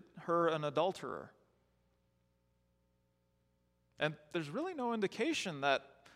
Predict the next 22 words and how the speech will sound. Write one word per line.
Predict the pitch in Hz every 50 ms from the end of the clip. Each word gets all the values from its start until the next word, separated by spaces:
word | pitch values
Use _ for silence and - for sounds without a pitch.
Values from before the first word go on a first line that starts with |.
| - -
aside | - - 196 208 277 254
from | - 262 247
people | - - 240 254 - 262 247
with | 226 214 156
divine | 185 165 143 185 208 202 196
insight, | 214 285 339 - - - 175 156 156 -
that | 151 151 -
anyone | 180 214 233 247 240 247 247 233 220
does. | 233 254 330 453 403 190 139 - - - - - - _ _ _ _ _ _ _ _ _ _ _ _ _ _ _ _ _ _ _ _ _ _ _ _ _ _ _ _ _ _ _ _ _ _ _ _ _ _ _ _ _ _ _ _ _ _ _ _ -
Even | 165 180 175 233 226 190
Joseph | 151 202 247 320 330 - - 233 165 131 - -
has | - 160 151 151 -
to | 170
be | 151 139 151 135
told | - 160 160 139 135 131 120 123
where, | 135 135 131 - - - - - - 202 _ _ _ _ _ _ _ _ _
that | - 139 143 -
the | -
baby | 143 135 147 165 175 185 190 190
is | 180 -
from | - - 180 170
God | 143 165 202 254 285 180 -